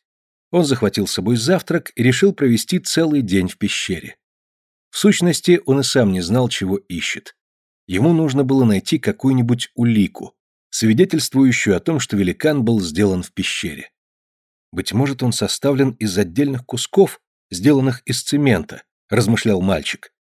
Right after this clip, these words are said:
Затем эти куски нужно было приладить один к другому и скрепить цементом. Такого рода работу Портнер и его помощники могли производить в пещере.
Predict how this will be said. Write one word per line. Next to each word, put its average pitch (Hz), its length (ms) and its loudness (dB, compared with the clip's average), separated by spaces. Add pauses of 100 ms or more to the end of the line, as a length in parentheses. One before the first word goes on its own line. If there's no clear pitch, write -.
(500)
Затем 135 520 2
эти 131 160 -4
куски - 440 -4
нужно 151 280 2
было 135 200 2
приладить 120 580 2
один 131 280 0
к 135 60 -8
другому 113 520 4
и 156 180 -6
скрепить - 520 -4
цементом. 120 640 0 (720)
Такого 135 400 0
рода 135 220 4
работу 120 440 2
Портнер 127 520 0
и - 140 -4
его 113 160 2
помощники 120 680 -2
могли 113 280 2
производить 120 580 0
в - 60 -18
пещере. 104 580 0